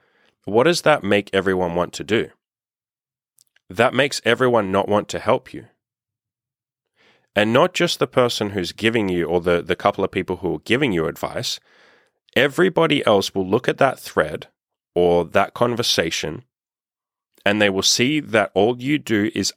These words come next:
argue with the people that are trying to help. And so why would they step in and try and help you? Because they know, "Well, if I step in and try and help, I'm just gonna get my head bitten off too. Or they're just gonna argue with me.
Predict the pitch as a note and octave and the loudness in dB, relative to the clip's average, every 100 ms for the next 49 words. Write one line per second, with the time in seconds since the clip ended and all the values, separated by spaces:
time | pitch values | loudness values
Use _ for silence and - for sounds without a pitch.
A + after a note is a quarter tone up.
0 | - C3 C#3 - - C#3 _ _ _ _ | 0 0 0 -4 -8 -8 _ _ _ _
1 | _ _ _ F#2 G2+ - - G#2+ - G2+ | _ _ _ -2 0 0 -2 -2 0 0
2 | F#2 F2 - G#2 F2+ - E2+ D2+ - _ | 0 -2 0 0 0 -2 -2 -2 -8 _
3 | _ _ _ _ _ _ _ - G#2+ G#2 | _ _ _ _ _ _ _ -2 -2 0
4 | - G#2 G2 A#2 C3+ B2 G2+ E2 A2+ C#3 | 2 2 4 2 2 0 -2 0 0 0
5 | - G#2 F#2+ F#2 E2+ E2+ - F2+ D#2 - | -2 -2 -2 -2 -4 -4 -4 -4 -4 -6
6 | F#2 - - - _ _ _ _ _ _ | -8 -8 -18 -18 _ _ _ _ _ _
7 | _ _ _ _ - F#2 G2+ G2 A#2+ D3+ | _ _ _ _ -8 -4 -2 2 2 4
8 | F2+ E2 A#2 A#2 A2+ A2 A#2+ F3 - F#2+ | 2 0 -2 0 0 2 2 0 -2 -4
9 | - E2+ D#2+ - D#2 D2 D#2 E2+ D#3 _ | -4 -4 -4 -6 -8 -8 -6 -6 -6 _
10 | _ _ _ _ G#2 B2+ C3 B2+ B2 A2 | _ _ _ _ -2 0 0 -2 0 2
11 | G#2 F2+ G2+ C3 G2 - E2+ F2+ E2+ - | 0 2 0 2 -2 -2 -2 -2 -4 -4
12 | D#3 D#2 _ _ _ G2 G2 G#2 G#2 - | -4 -4 _ _ _ 2 4 2 0 -2
13 | G#2+ G2 G#2 C3+ E2+ D2 D2+ C#2 - | 0 2 2 0 -2 -8 -8 -10 -14